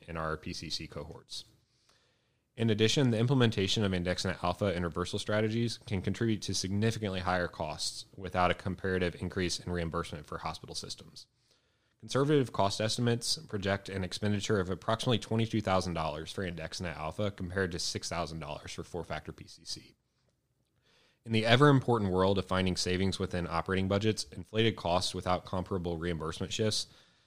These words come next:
the additional cost of andexanet alfa to either our patients or the hospital system.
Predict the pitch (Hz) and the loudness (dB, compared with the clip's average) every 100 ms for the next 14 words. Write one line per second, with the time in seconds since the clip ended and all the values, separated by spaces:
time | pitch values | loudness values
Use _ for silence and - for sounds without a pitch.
0 | _ _ - 87 92 85 90 101 85 - | _ _ -12 0 0 2 2 2 0 2
1 | 85 85 87 90 85 87 90 76 - 85 | 2 2 -2 -2 -2 -2 -2 -4 -6 -6
2 | 92 90 85 _ _ - 90 90 82 - | 0 0 -2 _ _ -8 -2 0 0 2
3 | 107 117 101 - 92 85 82 - - - | 0 2 0 0 0 0 0 -4 -8 -8
4 | - - 85 | -8 -12 -14